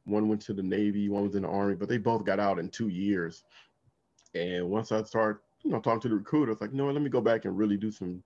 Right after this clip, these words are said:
research on this." And they both told me at two different occasions, like, "Hey, if I had to do it all over again, I would not have gotten out." So I took that and I was like, "You know what, I think I'm gonna do this," right? Go in, I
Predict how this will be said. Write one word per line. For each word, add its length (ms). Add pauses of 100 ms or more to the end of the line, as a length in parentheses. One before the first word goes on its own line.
(120)
research 440
on 140
this." 260
And 180 (500)
they 80
both 320
told 260
me 160
at 140
two 160
different 260
occasions, 480
like, 180
"Hey, 140
if 100
I 60
had 100
to 60
do 100
it 60
all 160
over 140
again, 260
I 40
would 160
not 180
have 100
gotten 260
out." 260 (800)
So 880
I 60 (280)
took 220
that 340 (280)
and 180
I 80
was 100
like, 180
"You 60
know 100
what, 280
I 40
think 200
I'm 80
gonna 120
do 180
this," 340
right? 320 (140)
Go 180
in, 180
I 80